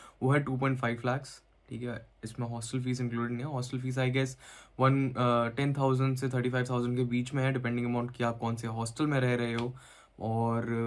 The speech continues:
दूसरा पॉइंट मैं आपको बताना चाहूँगा कि येकतरिनबर्ग, उराल स्टेट मेडिकल यूनिवर्सिटी येकतरिनबर्ग के अंदर है, तो वो चीज़ जो है, मतलब, येकतरिनबर्ग, वो, I guess, फोर्थ लार्जेस्ट है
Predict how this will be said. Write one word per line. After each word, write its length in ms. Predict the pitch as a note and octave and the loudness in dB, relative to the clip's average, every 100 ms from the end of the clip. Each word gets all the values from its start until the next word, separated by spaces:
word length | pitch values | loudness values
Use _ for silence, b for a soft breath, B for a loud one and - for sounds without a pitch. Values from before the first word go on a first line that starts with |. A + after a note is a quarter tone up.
| A2 A#2+ | -4 -4
दूसरा 340 | C#3+ F3 E3+ | -4 0 0
पॉइंट 260 | D3 C3 C3 | 2 2 2
मैं 80 | |
आपको 200 | B2 B2 | 2 0
बताना 300 | A#2+ A#2+ A#2+ | -2 0 -2
चाहूँगा 260 | A#2 A#2 A#2+ | -2 -4 -4
कि 320 | B2+ D3+ - - - | -6 -8 -10 -12 -2
येकतरिनबर्ग, 680 | B2+ C3 A#2 G#2+ G2+ A2 - - | 0 2 0 -2 -4 -10 -12 -8
उराल 260 | A2 A#2 D#3 | -2 0 0
स्टेट 200 | - C#3+ | -2 0
मेडिकल 260 | C3+ B2+ B2 | 2 4 2
यूनिवर्सिटी 420 | A#2 A2+ A2+ D#3 | 0 -4 -4 -2
येकतरिनबर्ग 720 | C3+ B2 B2+ C3 B2 A#2+ A#2 | 0 0 0 2 0 0 -2
के 100 | A#2 | -4
अंदर 220 | G#2+ G#2+ | -4 -6
है, 260 | G2 G2 - B B B _ | -8 -10 -14 B B B _
तो 100 | C#3+ | 0
वो 480 | C3 C3+ E3+ G3 - - - | 2 4 4 4 0 -12 -8
चीज़ 300 | - D#3 C#3+ | -2 0 2
जो 140 | C3+ | 4
है, 360 | B2+ B2 A2 A#2+ | 4 2 0 -4
मतलब, 420 | A#2 A2 A2 A2+ - | -6 -4 -6 -6 -6
येकतरिनबर्ग, 680 | A#2+ A#2 A#2 A#2 A2+ A#2 A#2+ - _ - | -4 -2 -2 -2 -4 -6 -8 -18 _ -6
वो, 280 | A#2 C3 B2+ | 0 4 4
I 40 | |
guess, 240 | A#2+ B2+ C3 | 4 2 0
फोर्थ 600 | - - - D3+ D#3+ E3+ | -6 -8 0 0 2 2
लार्जेस्ट 400 | D#3 E3+ E3+ | 2 0 -4
है 140 | E3+ | -8